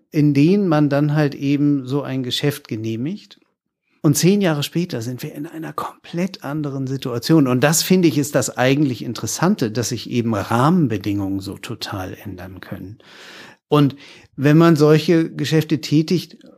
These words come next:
muss man das, glaube ich, letzten Endes auch immer mit bedenken. Und deshalb finde ich, es ist so wichtig, und das ist in diesem Fall nicht passiert,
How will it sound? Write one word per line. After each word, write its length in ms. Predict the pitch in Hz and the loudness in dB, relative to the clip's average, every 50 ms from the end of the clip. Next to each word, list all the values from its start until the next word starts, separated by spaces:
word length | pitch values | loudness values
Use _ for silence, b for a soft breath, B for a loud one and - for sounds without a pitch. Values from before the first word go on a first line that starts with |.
| _ _ | _ _
muss 380 | - 123 131 175 175 170 - - | -6 -4 0 0 0 -2 -2 -4
man 160 | 180 175 170 | -2 -2 0
das, 360 | 165 165 151 151 - - - _ _ _ _ | 0 0 0 -2 -4 -10 -14 _ _ _ _
glaube 560 | - - 120 117 113 117 135 160 190 175 190 - | -16 -10 -6 -2 0 4 4 4 4 2 0 -4
ich, 240 | 160 165 160 - - - - | -4 -8 -10 -10 -14 -14 -12
letzten 540 | - 117 113 123 147 170 160 - - - 151 | -8 -6 -2 0 0 0 0 -4 -8 -8 -8
Endes 460 | - - 135 151 165 156 139 - - | -4 0 2 2 2 2 0 -2 -6
auch 140 | - - - | -10 -12 -10
immer 260 | 139 139 135 135 131 | -6 -4 -2 0 2
mit 380 | 127 131 147 - - - - _ _ | 2 2 2 0 -2 -8 -8 _ _
bedenken. 560 | - 123 101 92 113 98 92 - - - - - _ B B B B B B B B B B | -6 -6 -4 -4 -6 -6 -6 -12 -14 -18 -18 -18 _ B B B B B B B B B B
Und 200 | - - 123 113 | -8 -6 -2 0
deshalb 280 | 135 135 156 185 151 | 2 4 4 4 2
finde 300 | - - 156 160 170 165 | 4 4 4 4 6 4
ich, 140 | 151 135 139 131 | 2 0 -2 -6
es 120 | 120 - | -6 -8
ist 200 | - - - - | -8 -8 -8 -8
so 200 | - 113 98 101 | -8 -8 -4 -2
wichtig, 560 | 135 208 254 - - - - 98 95 - - | 0 0 0 -2 -4 -6 -6 -8 -8 -8 -12
und 100 | - 120 | -12 -8
das 120 | 110 113 127 | -6 -4 -4
ist 160 | 127 - 123 | -4 -4 -4
in 80 | 117 | -6
diesem 280 | 107 120 123 135 160 151 | -4 -4 -2 0 0 0
Fall 220 | - 147 139 131 127 | 0 -2 -4 -2 -2
nicht 200 | 123 120 - - | -4 -4 -6 -8
passiert, 440 | 117 107 - - 151 175 185 180 | -12 -10 -6 -4 -2 -4 -4 -6